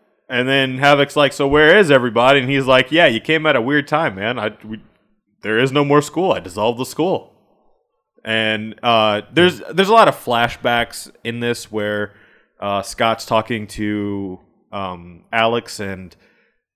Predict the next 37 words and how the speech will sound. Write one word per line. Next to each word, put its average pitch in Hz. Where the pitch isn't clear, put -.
then 120
you 120
see 117
the 107
actual 107
conversations 107
happening, 110
like, 104
with 117
the 107
students 135
when 117
he 110
tells 120
the 104
students, 120
"Hey, 196
so 143
no 196
more 220
school, 214
you 113
know? 208
Uh, 135
but 147
at 147
least 170
not 151
here. 104
Like, 107
you're 127
gonna 139
go 143
with 143
the 143
other 139
X-Men 127